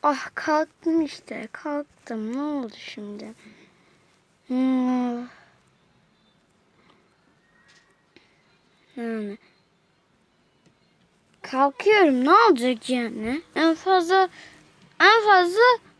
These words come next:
e, en fazla, en fazla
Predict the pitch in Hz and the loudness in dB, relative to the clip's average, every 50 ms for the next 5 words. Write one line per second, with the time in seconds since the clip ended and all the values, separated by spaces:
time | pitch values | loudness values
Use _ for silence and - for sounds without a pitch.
0 | _ _ _ _ _ _ _ _ _ _ _ _ _ - 240 240 240 233 233 233 | _ _ _ _ _ _ _ _ _ _ _ _ _ -10 -6 -4 -2 -2 -2 -2
1 | 233 - _ _ _ _ - - - - - - - - - - - - - - | -4 -6 _ _ _ _ -20 -18 -16 -14 -14 -14 -14 -14 -16 -18 -18 -20 -20 -20
2 | - - - - - - - - _ - - - 285 - - - - 247 247 247 | -20 -20 -20 -20 -20 -18 -20 -20 _ -20 -20 -18 -16 -14 -14 -14 -14 -14 -14 -14
3 | 262 277 285 294 285 285 277 262 254 254 269 _ - 320 339 320 311 339 | -12 -12 -10 -10 -10 -12 -12 -12 -12 -14 -16 _ -16 -14 -12 -8 -8 -8